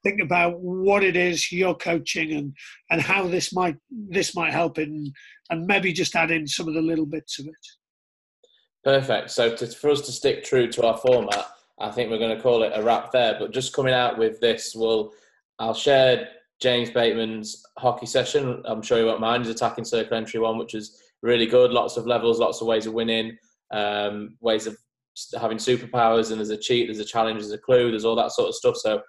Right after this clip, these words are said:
Speaker 2: real good example for hockey and non-hockey coaches. Rusty, if you've got the stuff to Amy's research and things that she's put out, and even her Twitter page and stuff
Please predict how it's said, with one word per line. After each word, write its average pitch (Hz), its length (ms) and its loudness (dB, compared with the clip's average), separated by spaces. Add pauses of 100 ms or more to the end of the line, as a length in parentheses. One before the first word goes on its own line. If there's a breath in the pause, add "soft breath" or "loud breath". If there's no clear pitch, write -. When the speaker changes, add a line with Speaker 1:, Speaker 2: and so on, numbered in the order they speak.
(180)
Speaker 2:
real 123 140 4
good 117 140 2
example 113 520 0
for 110 380 2 (320)
hockey 117 260 0
and 113 80 0
non-hockey 117 360 -2
coaches. 120 500 0
Rusty, 127 340 -4
if 117 100 -8 (100)
you've 120 260 -6
got 117 180 0
the 113 60 -4
stuff 117 260 -2 (120)
to 104 140 -6 (100)
Amy's 117 600 -2
research 117 500 -2
and 104 120 -12 (440)
things 113 200 -2
that 110 100 -10
she's 113 240 -4
put 113 100 -4
out, 110 240 0
and 104 200 -8
even 110 220 -6
her 110 200 -2
Twitter 127 320 0
page 117 280 2
and 110 120 -8
stuff 113 160 -4